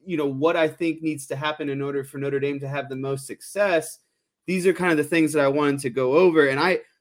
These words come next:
my key to this game and Notre Dame's offensive success is going to revolve around Drew Pyne's performance.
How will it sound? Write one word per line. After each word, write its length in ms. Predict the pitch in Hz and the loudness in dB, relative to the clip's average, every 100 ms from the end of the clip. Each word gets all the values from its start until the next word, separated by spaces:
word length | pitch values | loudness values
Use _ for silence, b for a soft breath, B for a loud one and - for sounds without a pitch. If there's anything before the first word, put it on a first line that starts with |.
| _ | _
my 260 | - 262 | 2 2
key 380 | - - 226 226 208 | 0 -2 0 0 0
to 100 | 196 | 2
this 240 | 170 - | 2 2
game 540 | 135 151 139 123 110 107 | 0 0 2 0 -4 -6
and 120 | 127 | -4
Notre 200 | 147 175 | 0 2
Dame's 280 | 165 156 147 | 2 0 -2
offensive 500 | 143 147 160 156 151 | -6 -4 -4 -6 -6
success 640 | 135 135 - - 143 147 - 127 | -8 -10 -10 -4 -2 -2 -4 -8
is 140 | 123 | -8
going 360 | 123 147 170 170 | -6 -2 -2 -4
to 140 | 185 | -4
revolve 540 | 165 160 139 139 139 - | -4 -4 -2 0 -2 -4
around 560 | 135 131 123 120 120 - _ _ _ _ | -4 -2 -2 -2 -4 -8 _ _ _ _
Drew 280 | 131 127 143 | -6 2 2
Pyne's 420 | 139 135 131 127 | 2 -2 -2 -4
performance. 800 | - 120 - 214 196 147 139 135 | -6 -12 -4 0 2 0 -2 -8